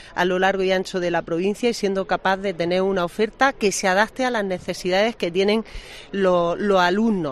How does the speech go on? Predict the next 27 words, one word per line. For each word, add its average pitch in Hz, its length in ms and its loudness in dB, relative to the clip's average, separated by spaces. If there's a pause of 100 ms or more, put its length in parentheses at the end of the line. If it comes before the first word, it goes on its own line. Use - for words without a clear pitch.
(120)
ya 180 140 -2
insisto, 185 600 -4
bien 208 360 0
para 185 180 -2
incorporarse 190 840 -2
al 180 100 -2
mercado 180 420 -4
laboral, 170 480 0
para 185 280 0
luchar 214 340 -4
contra 196 600 -2 (280)
esa 214 300 0
despoblación, 190 880 0
pero 180 240 -4
sobre 175 360 -4
todo - 200 2
para 196 240 2
formarlos, 156 640 -4
para 170 220 -2
formarlos 185 640 -2
y 202 140 -4
que 180 180 -2
puedan 196 480 0
seguir 190 420 -4
creciendo 233 680 0 (340)
personal, 190 680 2
profesionalmente 196 1120 -2